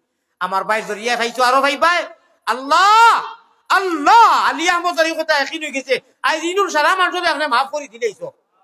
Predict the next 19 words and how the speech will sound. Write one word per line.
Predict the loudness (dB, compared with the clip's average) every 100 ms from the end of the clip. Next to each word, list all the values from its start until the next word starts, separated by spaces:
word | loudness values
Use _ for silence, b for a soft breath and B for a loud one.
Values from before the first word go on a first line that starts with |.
| _
কও | -4
আল্লাহুম্মা | -2 0 0 0 0
আমিন। | -2 -4 -18 _ -20 -20 _ _ -2
কবুল | 0 4 2 2 -2 -6
আজকের | -6 -6 -6
এই | -6
প্রতিযোগিতার | -8 -14 -10 -6 -6
অনুষ্ঠান। | -8 -6 -6 -6 _ _ _
যারাই | 0 2 2
খরাইছইন, | 2 0 0 0 -2 -2 -8 _ _
যারাই | -2 0 0
সহায় | 2 2 2
করছেন, | -2 -2 -2
জান | -2 -2
জেল | 0 0
আল্লাহ | 0 0 0
সারারে | 0 0 -2
কবুল | -10 -12
ফরমাও। | -12 -8 -8